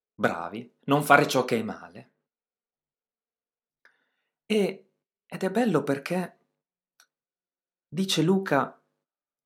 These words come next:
la certezza delle cose che ti sono state insegnate.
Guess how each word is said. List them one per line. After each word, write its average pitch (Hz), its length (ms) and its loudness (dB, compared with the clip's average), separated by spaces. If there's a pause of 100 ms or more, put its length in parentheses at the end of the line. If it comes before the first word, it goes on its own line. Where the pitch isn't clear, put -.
la 147 240 4
certezza - 1200 4
delle 120 280 2
cose 131 340 0
che 110 120 -8
ti - 80 -12
sono 113 260 -6
state 123 300 -4
insegnate. 120 760 -8